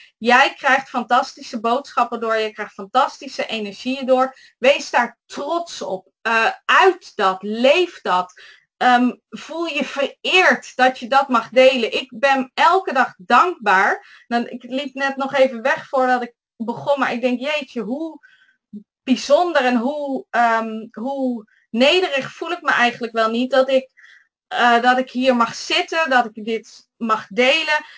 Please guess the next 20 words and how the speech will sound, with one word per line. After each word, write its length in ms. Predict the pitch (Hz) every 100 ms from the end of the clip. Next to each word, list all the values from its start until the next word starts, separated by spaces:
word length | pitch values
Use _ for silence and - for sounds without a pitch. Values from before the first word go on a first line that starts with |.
| -
dat 280 | - 240 240
er 280 | 247 220 - _
zoveel 520 | - 277 269 262 240
mensen 500 | 233 262 262 - 220
zijn 460 | - 220 214 220
die 380 | 220 226 220 196
hun 260 | 220 220 -
tijd 400 | 254 233 294 311
en 140 | 269 240
hun 200 | 233 220
agenda 560 | 220 - - 302 285 254
vrij 300 | 254 240 247
hebben 200 | 226 220
gemaakt 680 | - 220 214 208 - _ _ _ _
om 400 | 277 262 254 226
naar 180 | 226 226
mij 240 | 220 220
te 180 | - 214
luisteren." 840 | 220 254 320 - - 277 294 381 _ _ _
Dat, 320 | - 269 151